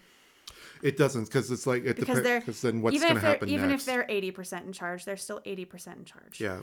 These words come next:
Speaker 1: but it's like,
Speaker 2: <laughs>
Speaker 1: also, like, what will happen next?
Speaker 2: Yeah, that too.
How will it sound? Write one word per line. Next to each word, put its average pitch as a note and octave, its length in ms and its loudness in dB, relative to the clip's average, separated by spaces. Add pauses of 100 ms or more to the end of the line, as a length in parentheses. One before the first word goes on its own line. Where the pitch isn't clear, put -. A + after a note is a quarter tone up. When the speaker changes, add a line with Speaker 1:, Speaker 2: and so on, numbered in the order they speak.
Speaker 1:
but A#2 100 6
it's A#2 140 2
like, C3 140 6
Speaker 2:
<laughs> C4+ 80 4
Speaker 1:
also, C3+ 300 6
like, A2 220 4 (640)
what A#2 160 4
will A#2 120 4
happen F#2+ 360 0
next? F#2+ 520 -8 (180)
Speaker 2:
Yeah, G3 280 -10 (100)
that - 180 -14
too. - 140 -20